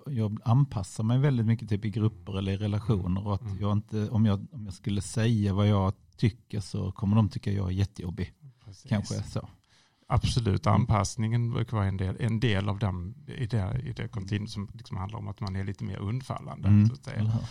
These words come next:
Speaker 2: Att man anpassar sig efter man aldrig riktigt, man har kanske sina åsikter och sina tankar om att det här vill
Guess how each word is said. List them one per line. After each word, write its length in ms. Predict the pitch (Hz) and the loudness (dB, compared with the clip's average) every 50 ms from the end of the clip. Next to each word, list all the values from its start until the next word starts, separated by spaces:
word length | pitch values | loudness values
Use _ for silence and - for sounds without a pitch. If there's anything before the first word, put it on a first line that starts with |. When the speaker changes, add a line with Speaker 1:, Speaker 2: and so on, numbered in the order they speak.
| - - - | -12 -18 -6
Speaker 2:
Att 160 | - 107 107 - | -6 -6 0 0
man 120 | 110 110 | 2 4
anpassar 500 | 107 104 120 117 117 117 110 - - 117 | 4 2 2 4 2 0 0 2 -2 -4
sig 180 | 107 - 120 113 | -2 0 -2 -2
efter 220 | 110 - - - | -2 -2 -4 -4
man 160 | 101 104 104 | -2 -2 0
aldrig 260 | 101 101 104 107 107 104 | -2 -2 -2 -4 -4 -4
riktigt, 580 | 107 107 - - - - 98 - _ - - - _ - - - | -6 -6 -8 -6 -4 -4 -6 -6 _ -20 -20 -20 _ -16 -14 -10
man 180 | - 107 104 98 | -4 -4 -2 0
har 240 | 98 113 107 - | 0 0 0 -2
kanske 320 | 104 - 156 170 165 - 160 | -2 -2 -2 -2 -2 -4 -4
sina 240 | 143 147 143 143 139 | -4 -2 0 0 2
åsikter 520 | 143 160 151 - - - - - _ 117 | 2 2 0 0 -2 -2 -4 -4 _ -6
och 60 | 110 | -4
sina 200 | - 98 95 95 | -2 -2 -2 -2
tankar 460 | - - 110 107 107 117 120 - - | -2 -2 -2 -2 -2 -4 -6 -6 -8
om 100 | 113 107 | -6 -6
att 80 | 107 - | -6 -4
det 60 | - | -2
här 240 | 101 98 113 107 104 | -2 -2 -2 -2 -4
vill 300 | 101 117 107 110 113 117 | -4 -4 -4 -4 -6 -8